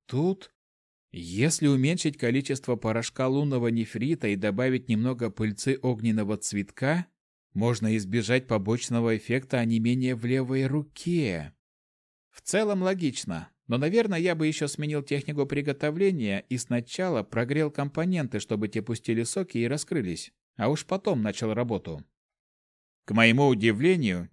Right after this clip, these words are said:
техника безоблачного неба приняла мои поправки и тоже отразила их, дополнив текст рецепта.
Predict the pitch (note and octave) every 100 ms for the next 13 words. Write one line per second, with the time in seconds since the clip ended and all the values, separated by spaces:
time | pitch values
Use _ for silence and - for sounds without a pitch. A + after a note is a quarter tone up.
0 | - D3 E3 D#3 C#3+ C#3 C#3 C#3+ D#3 C#3
1 | C3+ B2+ A#2+ B2 F#3 D3+ A2+ C3 C#3+ E3+
2 | F#3 C3+ A2+ G2 G#2 D#3 F3+ E3+ - A2+
3 | F#2 - C#3 D#3+ F#3 B2+ B2+ A2+ A2 G#2
4 | G2 F3+ E3+ D#3+ C#3+ B2 A#2 D3 D3+ C#3+
5 | C3 A#2 A#2 - B2 A#2+ A2+ - E2 D2+